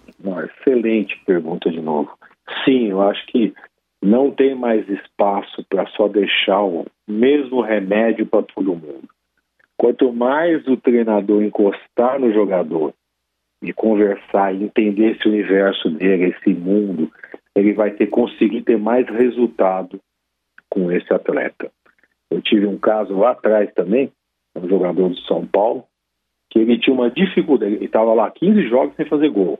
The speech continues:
e um puta cara ferrado, tá? E ele teve, tinha questões com o treinador, porque o treinador não era brasileiro, era de outro, de outro país, e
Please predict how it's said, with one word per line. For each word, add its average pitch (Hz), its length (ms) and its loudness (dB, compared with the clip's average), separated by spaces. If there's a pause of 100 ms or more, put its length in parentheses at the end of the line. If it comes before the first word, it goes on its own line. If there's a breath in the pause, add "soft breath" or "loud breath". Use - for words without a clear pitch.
(140)
e 82 60 -6
um 87 100 -6
puta - 380 0
cara 120 360 0 (220)
ferrado, - 480 0
tá? 113 160 -6 (840)
E 101 200 4
ele 117 180 4
teve, 127 340 0
tinha 131 180 0
questões 131 500 0
com 113 260 0
o 98 40 -4 (180)
treinador, 107 560 2
porque 135 140 -4
o 113 40 -2
treinador 120 480 2
não 110 200 2
era 101 180 2
brasileiro, 95 580 0 (840)
era 85 360 -4 (260)
de - 80 -4
outro, 78 400 -2 (140)
de 80 100 -4
outro - 180 -4
país, 143 340 0 (560)
e 131 60 2